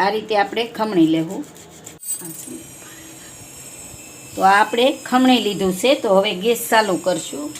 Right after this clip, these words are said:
આપણે બટેટાનો માવો તૈયાર કરી લીધો. આ આપણે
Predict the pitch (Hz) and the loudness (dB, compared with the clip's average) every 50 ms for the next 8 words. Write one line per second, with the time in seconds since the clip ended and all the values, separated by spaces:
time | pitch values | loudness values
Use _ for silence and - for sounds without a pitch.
0 | - - - - - - - - - - - - - - - - - - - - | -18 -18 -18 -20 -20 -20 -20 -20 -20 -20 -20 -20 -20 -20 -20 -14 -10 -8 -8 -8
1 | - - - - - - - - - - - - - - - - - - - - | -10 -6 -4 -4 -2 -2 -4 -6 -6 -8 -10 -12 -14 -14 -16 -18 -20 -20 -20 -20
2 | - - - - - - - - - - - 185 185 185 202 220 - 240 214 208 | -20 -16 -12 -10 -10 -10 -10 -12 -18 -12 -8 -8 -8 -6 -8 -6 -4 -4 -4 -2
3 | 226 214 208 208 196 196 208 208 208 208 208 208 - 226 226 220 202 185 185 - | -4 -4 -4 -4 -4 -6 -6 -4 -4 -4 -4 -6 -6 -4 -2 0 0 0 -2 -4
4 | 190 180 180 175 170 175 170 160 190 220 254 - - - - - - - - - | -6 -6 -6 -6 -6 -8 -8 -6 -6 -6 -8 -8 -10 -8 -8 -8 -8 -8 -12 -14
5 | - - - - - - - - - _ _ _ - - 180 185 185 - 202 | -16 -18 -20 -20 -20 -20 -20 -20 -20 _ _ _ -6 -4 -2 -2 -2 -2 -2